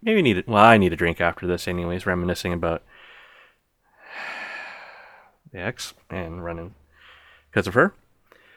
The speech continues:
Recommend a channel called Cocktail Chemistry, where this gentleman makes some fantastic cocktails, including using some very, uh, modern techniques. One things I would never ever do, like, you know, smoking a drink.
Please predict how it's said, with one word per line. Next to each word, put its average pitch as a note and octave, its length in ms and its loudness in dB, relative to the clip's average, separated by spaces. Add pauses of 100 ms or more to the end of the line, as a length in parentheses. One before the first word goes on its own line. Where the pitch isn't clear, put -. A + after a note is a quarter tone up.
(360)
Recommend D3+ 460 -2
a - 20 -20
channel D#3+ 340 0
called C#3 260 -4
Cocktail E3+ 380 0
Chemistry, G3+ 540 -4 (640)
where G2 240 -8
this F#2+ 220 -6
gentleman B2 560 -4 (680)
makes G2+ 180 -4
some B2 120 -6
fantastic C3 580 -2
cocktails, - 600 -4 (260)
including D#3+ 240 -4
using F#3+ 200 0
some A#2+ 220 -2
very, D3 440 0
uh, G2 280 0
modern D3 380 0
techniques. - 720 -10 (420)
One D#3 320 0
things E3+ 300 -2
I B2+ 80 8
would C#3+ 140 2
never D#3+ 260 0
ever D3+ 200 2
do, A2+ 340 -4 (380)
like, F2+ 240 -2 (1700)
you F#2+ 100 -6
know, F2+ 60 -6
smoking B2 600 -4
a - 20 0
drink. F2 440 -6